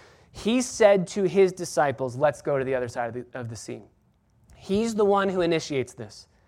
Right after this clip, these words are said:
He's sovereign over all things. He's Lord of all. And he says to his disciples, "I'm done speaking publicly. My lessons in teaching are done, but I have a lesson that you need to learn.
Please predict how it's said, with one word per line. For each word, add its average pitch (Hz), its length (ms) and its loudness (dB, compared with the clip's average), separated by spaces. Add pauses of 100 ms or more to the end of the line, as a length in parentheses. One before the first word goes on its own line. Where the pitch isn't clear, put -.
(760)
He's - 260 -6
sovereign 185 420 6
over 170 240 2
all 170 260 6
things. 202 340 -4
He's 139 160 -8
Lord 160 400 4
of 170 100 0
all. 170 240 4
And 135 220 -6
he 208 200 -4
says 185 320 2
to 185 100 -2
his 165 120 -2
disciples, 139 540 -4 (800)
"I'm 185 160 2
done 226 240 4
speaking 220 400 -2
publicly. 175 540 2 (540)
My 156 180 2
lessons 208 520 2
in 175 220 0
teaching 214 340 -2
are 190 100 2
done, 156 340 -2
but 143 100 -2
I 160 120 4
have 180 100 4
a 190 40 2
lesson 175 360 0
that 151 120 -4
you 156 180 0
need 165 180 0
to 156 60 -4
learn. 147 380 -4